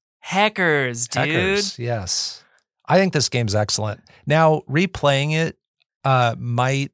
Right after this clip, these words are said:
Speaker 2: have diminishing returns just because I know some of the solutions now, but maybe if I revisit this in, like, two years,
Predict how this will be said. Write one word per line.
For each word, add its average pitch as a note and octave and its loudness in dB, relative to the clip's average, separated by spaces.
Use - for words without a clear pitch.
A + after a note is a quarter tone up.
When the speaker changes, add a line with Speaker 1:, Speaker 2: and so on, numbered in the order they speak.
Speaker 2:
have B2+ -2
diminishing A#2 -2
returns A#2 -2
just - -2
because C3 -4
I A#2+ 0
know A2 0
some A2 -2
of G#2+ -4
the G#2 -4
solutions G#2+ -4
now, G#2+ 0
but A2 0
maybe B2+ -2
if F#3 -4
I C3 2
revisit G#2+ -2
this G#2 -4
in, G2+ -4
like, F#2 -4
two - -8
years, G2 -4